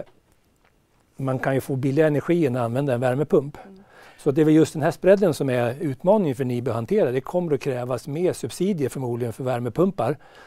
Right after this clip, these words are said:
Speaker 1: för att liksom hålla konkurrenskraften kvar gentemot gas.
Speaker 2: Ja, nej, men för, eh, Gert-Erik, eh, Lindqvist, eh, V D för Nibe, han är inne på just det att, eh,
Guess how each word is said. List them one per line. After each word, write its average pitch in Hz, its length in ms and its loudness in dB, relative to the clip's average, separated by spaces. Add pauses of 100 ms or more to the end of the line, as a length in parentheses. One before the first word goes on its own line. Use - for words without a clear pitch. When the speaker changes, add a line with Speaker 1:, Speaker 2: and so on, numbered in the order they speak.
(100)
Speaker 1:
för 143 120 -2
att 127 100 -4
liksom 127 260 -4
hålla 123 220 0
konkurrenskraften 127 800 -4
kvar 160 360 4
gentemot 120 420 -6
gas. - 340 -4 (200)
Speaker 2:
Ja, 269 200 -2
nej, 269 100 -8
men 269 100 -8
för, 285 100 -8
eh, 247 300 0
Gert-Erik, 262 460 -4
eh, 247 320 -2
Lindqvist, 254 640 -12
eh, 220 400 -2
V 220 200 -4
D 226 120 -6
för 202 260 -6
Nibe, 185 340 -8
han 208 300 -4
är 226 40 -12
inne 226 320 -10
på 185 340 -4 (100)
just 175 340 -12
det 165 180 -4 (220)
att, - 400 -6
eh, 165 180 0